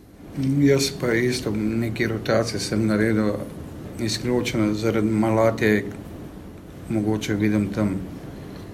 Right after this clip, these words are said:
nevarnost, kar se tiče same ekipe turške. Ampak dobro, potem sem mogel glede na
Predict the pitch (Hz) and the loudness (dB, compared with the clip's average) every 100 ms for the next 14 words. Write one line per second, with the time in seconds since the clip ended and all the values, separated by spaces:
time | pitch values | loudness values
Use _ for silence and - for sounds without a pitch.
0 | - - - - - 107 110 113 113 110 | -16 -16 -16 -10 -2 0 4 4 4 2
1 | - - - 110 107 - 120 110 110 101 | -2 -6 -2 -2 -2 -4 -4 -2 -2 -4
2 | - - - - - - - - 117 113 | -6 -12 -12 -14 -14 -12 -8 0 2 4
3 | 107 101 113 - 104 - - - 120 113 | 2 0 -2 0 -2 -4 -6 -2 0 0
4 | - 104 - - - - - - - - | -4 -6 -8 -12 -12 -12 -12 -12 -12 -14
5 | - 117 113 107 113 117 107 104 - - | -10 -8 -4 -2 2 2 2 -2 -6 -8
6 | 104 113 110 - 110 113 107 104 107 - | -2 0 2 2 2 4 4 2 0 -4
7 | - 104 104 107 101 | -4 -2 2 2 2